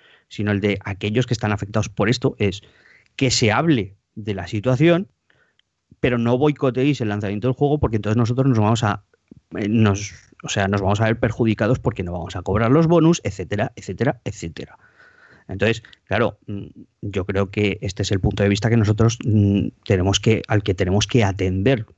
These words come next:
Es, es mi opinión, ¿vale? Porque son ellos los propios afectados.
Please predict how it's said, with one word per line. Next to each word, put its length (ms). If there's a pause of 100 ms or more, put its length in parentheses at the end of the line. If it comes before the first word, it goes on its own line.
(580)
Es, 300
es 180
mi 200
opinión, 440 (180)
¿vale? 240 (300)
Porque 220
son 180
ellos 280
los 200
propios 420
afectados. 680